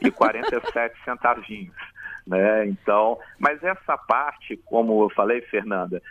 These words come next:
se a gente obedecer, a gente não esquenta a cabeça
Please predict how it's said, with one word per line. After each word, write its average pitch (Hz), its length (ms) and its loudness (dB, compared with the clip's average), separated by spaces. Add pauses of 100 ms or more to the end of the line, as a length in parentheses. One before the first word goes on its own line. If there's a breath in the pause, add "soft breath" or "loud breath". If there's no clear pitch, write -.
(240 loud breath)
se - 80 -2
a 110 80 2
gente 131 320 -4
obedecer, 127 960 0 (120)
a - 140 0
gente 113 360 -10
não 113 240 0
esquenta 127 400 -4
a 120 40 0
cabeça 107 600 -2